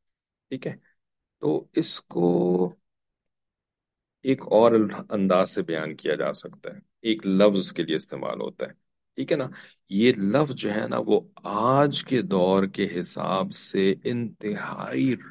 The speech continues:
relevant loves है, खुसूसन आज के दौर में। ये जो आयत है ना,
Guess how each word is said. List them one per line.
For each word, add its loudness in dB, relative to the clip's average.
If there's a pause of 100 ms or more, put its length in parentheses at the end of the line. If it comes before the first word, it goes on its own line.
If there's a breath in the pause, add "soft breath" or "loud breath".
(120)
relevant 2
loves -8
है, -20 (960)
खुसूसन 2
आज 0
के -4
दौर 2
में। -6 (720)
ये 6
जो 0
आयत 4
है -6
ना, -6